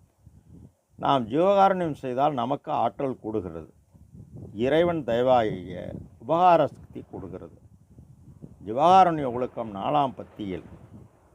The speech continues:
சிறிய தயவு கொண்டு பெரிய தயவு பெறுதலும் என்கின்றார். ஒரு ஆன்மா பசியால் வாடுகிறது. அப்ப ஒளி குறைய குறைய ஜீவன்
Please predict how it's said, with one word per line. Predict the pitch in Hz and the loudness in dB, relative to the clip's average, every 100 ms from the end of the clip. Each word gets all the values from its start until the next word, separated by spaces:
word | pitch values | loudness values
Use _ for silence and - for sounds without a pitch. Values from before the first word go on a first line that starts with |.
| _ _ - _ - - - - | _ _ -20 _ -20 -20 -20 -20
சிறிய | - 120 135 151 120 | -12 -6 0 0 0
தயவு | 113 123 131 | 0 0 -2
கொண்டு | - 110 101 | -4 -6 -8
பெரிய | - 98 117 113 | -6 -6 -4 -2
தயவு | 98 107 107 | -2 -2 -4
பெறுதலும் | 87 90 90 90 113 92 - - | -6 -10 -8 -8 -8 -12 -16 -16
என்கின்றார். | 101 92 85 80 82 - - - - - - - - _ _ _ | -12 -10 -10 -12 -12 -12 -14 -20 -20 -20 -20 -20 -20 _ _ _
ஒரு | 117 113 110 | -4 -2 2
ஆன்மா | 143 143 107 92 - - - _ _ - - | 0 0 -2 -4 -8 -14 -20 _ _ -20 -10
பசியால் | 113 - 139 143 120 | -8 2 4 4 2
வாடுகிறது. | 101 117 104 92 82 - _ _ _ _ _ - _ - - | 0 0 -2 -6 -12 -16 _ _ _ _ _ -20 _ -20 -12
அப்ப | 110 - 92 76 - - _ _ - _ _ _ - - _ | -10 -6 -8 -8 -16 -20 _ _ -20 _ _ _ -20 -20 _
ஒளி | 131 185 320 - | -6 -4 -4 -4
குறைய | 139 160 135 | 0 2 0
குறைய | 113 107 87 - - - - | 0 -2 -2 -6 -16 -20 -16
ஜீவன் | 107 151 147 101 | -2 2 2 -2